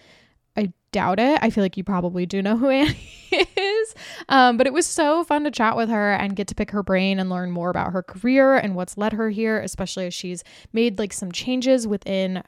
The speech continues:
her business and where it's going and things like that. So I'm super excited to dive into today's episode with you.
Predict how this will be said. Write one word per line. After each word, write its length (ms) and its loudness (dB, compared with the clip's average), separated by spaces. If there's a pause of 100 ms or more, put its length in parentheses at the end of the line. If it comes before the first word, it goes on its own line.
her 520 -16 (100)
business 680 -8
and 360 -6
where 180 -6
it's 200 -8
going 440 4
and 160 -6
things 200 -8
like 120 -10
that. 220 -4
So 100 -6
I'm 80 -6
super 340 -6
excited 400 -4
to 80 -10
dive 220 -4
into 200 -8
today's 360 -6
episode 340 -8
with 160 -10
you. 300 -4